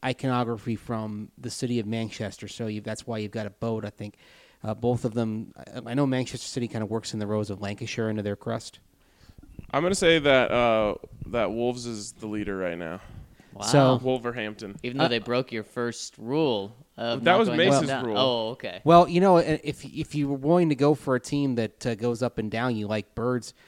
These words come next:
Speaker 1: uh, you know, Norwich is the can-, Canaries.
Speaker 2: Canaries are kind of a weak bird,
Speaker 3: <laughs>
Speaker 2: although they are kinda smart.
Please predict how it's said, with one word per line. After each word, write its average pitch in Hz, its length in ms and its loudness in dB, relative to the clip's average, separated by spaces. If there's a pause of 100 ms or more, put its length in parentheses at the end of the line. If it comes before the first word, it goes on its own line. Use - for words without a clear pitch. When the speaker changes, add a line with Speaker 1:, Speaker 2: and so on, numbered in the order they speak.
(260)
Speaker 1:
uh, 104 240 -2
you 110 100 -2
know, 107 40 -2
Norwich 117 400 2
is 98 120 -8
the - 60 -12
can-, - 240 -12 (140)
Canaries. 117 560 -4 (920)
Speaker 2:
Canaries 131 340 -6
are - 20 -20
kind 113 160 -8
of 92 60 -8
a 90 60 -6
weak 95 240 -6
bird, 87 360 -8 (420)
Speaker 3:
<laughs> - 420 -18
Speaker 2:
although 104 220 -6
they 101 100 -2
are 104 160 0
kinda 98 200 -12
smart. - 300 -10